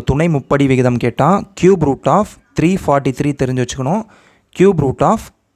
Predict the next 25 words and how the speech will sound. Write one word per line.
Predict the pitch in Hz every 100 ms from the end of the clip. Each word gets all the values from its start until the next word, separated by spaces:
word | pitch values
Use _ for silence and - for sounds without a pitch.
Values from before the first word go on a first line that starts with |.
| -
seven | 139 139 175
twenty-nine. | 135 123 127 120 - -
இது | 131 131
ரெண்டுமே | 135 175
நீங்க | 160 139
கண்டுபிடிச்சா | 135 127 123 175
ஆன்சர் | 127 139 139
வந்துரும். | 117 117 - _ _ _ - -
செவன் | 139 147 175 165
into | 143 170 190 -
செவன் | 139 135 160 147
into | 135 165 -
செவன் | 131 135 127 135
தான் | 185 170
த்ரீ | 143 156 180
ஃபார்ட்டி | - 123 120 135 -
த்ரீ. | - - _ _ _ _ -
அப்போ | 123 135 170 220 - _ _ _ _ _ _ _ _ _ _ _ _ _ - -
செவன் | 135 170 175 165
கியூப் | 143 139
தான் | 175
த்ரீ | 143 151
ஃபார்ட்டி | 127 117 -
த்ரீ. | 127 - _ _ _ -
அதே | 123